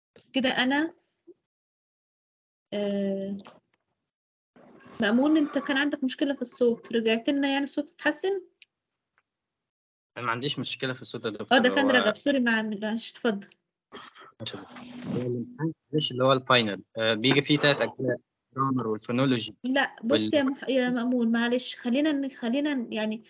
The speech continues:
Speaker 1: يبقى أي سؤال كان على الميد ترم، علشان ما نلخبطش الناس ب-، بالفاينل دلوقتي، لأن يعني الناس ممكن تتلخبط وتفكر إن سؤالك عن ال-، عن الميد ترم.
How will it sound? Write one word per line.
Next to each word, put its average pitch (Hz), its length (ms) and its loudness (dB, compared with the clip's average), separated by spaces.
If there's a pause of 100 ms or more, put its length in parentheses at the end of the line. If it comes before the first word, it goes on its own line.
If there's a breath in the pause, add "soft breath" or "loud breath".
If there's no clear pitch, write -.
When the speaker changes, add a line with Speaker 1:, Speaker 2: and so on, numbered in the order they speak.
(420 soft breath)
Speaker 1:
يبقى - 440 -4
أي 294 160 4
سؤال 294 220 2
كان 269 220 0
على 233 180 2
الميد 247 320 2
ترم، 330 280 4
علشان 247 580 0
ما 277 80 2
نلخبطش 247 440 -2
الناس 277 500 0
ب-، 233 260 4
بالفاينل 262 560 2
دلوقتي، 214 440 0
لأن 269 320 2 (180)
يعني 214 300 -2
الناس 214 280 -6
ممكن 254 200 -4
تتلخبط 285 460 2
وتفكر 277 320 -2
إن 240 80 0
سؤالك 247 360 -2
عن 214 100 -2
ال-، 208 340 -4
عن 202 200 -2
الميد 226 280 2
ترم. 180 260 -2